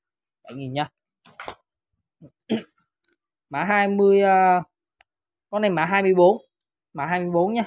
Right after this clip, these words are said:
giá ba trăm năm mươi k. Mã hai mươi lăm là một con Daiwa M G ba nghìn Spotlight chạy hai bạch đạn. Đây rất tuyệt nhá,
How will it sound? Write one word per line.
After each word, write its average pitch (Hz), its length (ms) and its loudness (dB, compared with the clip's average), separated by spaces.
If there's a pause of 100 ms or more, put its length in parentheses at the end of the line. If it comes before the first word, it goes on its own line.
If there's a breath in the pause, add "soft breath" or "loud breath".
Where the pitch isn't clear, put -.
(140)
giá 175 180 -4
ba 175 160 0
trăm 165 180 -8
năm 156 140 -8
mươi 156 180 -8
k. - 40 -12 (1120)
Mã 107 140 -20
hai 151 100 -10
mươi 156 180 -8
lăm 156 220 0 (680)
là 139 80 -10
một 147 180 -8
con 175 180 -4
Daiwa 175 420 2
M 151 260 -4
G 151 60 -6 (140)
ba 151 160 0
nghìn 156 260 -6 (380)
Spotlight 175 580 0 (160)
chạy 139 180 -4
hai 160 180 -4
bạch 147 200 -8
đạn. 135 200 -4 (640)
Đây 143 140 -8
rất 180 200 -6
tuyệt 131 160 -10
nhá, 170 200 -8